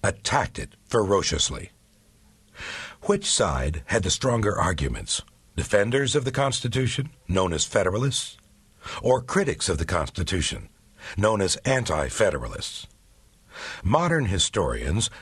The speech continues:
who debate this question often disagree, but consensus has emerged on at least one issue. The Federalist Papers transcends the ratification debate and survives as one of the finest treatments of political theory in American history.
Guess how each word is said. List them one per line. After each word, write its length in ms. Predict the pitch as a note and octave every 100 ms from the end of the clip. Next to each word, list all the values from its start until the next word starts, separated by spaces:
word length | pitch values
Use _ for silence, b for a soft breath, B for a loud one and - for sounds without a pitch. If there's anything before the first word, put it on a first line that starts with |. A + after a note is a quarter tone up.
| B
who 80 | E2
debate 320 | D#2+ G#2+ G2
this 180 | E2+ -
question 380 | F2+ D#2+ A2+
often 340 | G#2 B2+ G2 E2
disagree, 640 | E2+ - D2 G2+ F#2+ A#1+ - B
but 200 | A2+ A#2
consensus 680 | - C3+ - G3 F3 - F#2
has 140 | G2 D#2
emerged 500 | D#2 D2+ G2+ A2 - B B
on 140 | E2
at 100 | D2
least 400 | E2 C#3 C3+ -
one 380 | C2 D2 F#2 A2 -
issue. 460 | D#2+ - C2+ - - _ _ _ - B B
The 100 | A#2
Federalist 720 | - - F3+ D#3 G#2 E2+ -
Papers 540 | - C3 - E2+ - - _ B B
transcends 720 | - B2+ B2 - F#3 G2 D#2+
the 100 | F2
ratification 720 | F2 A2 G#2 G2 A2 G2+ A2
debate 380 | G#2 G#2+ C#3+ - B B
and 160 | G2+
survives 760 | - G2 F2 D3 G2+ - - - B B
as 200 | E2+ D2+
one 200 | B2 D3
of 100 | F#2+
the 100 | -
finest 580 | - C3 D3+ D#3+ -
treatments 420 | - A2 G2+ A#2+ F#2+
of 140 | E2
political 420 | E2+ E2+ C#3 D3
theory 480 | - G2 C#2 C2 D#2 B B B
in 120 | A2
American 440 | D2+ D#2+ F#2+ C3+
history. 560 | A2+ A2+ - A#1 -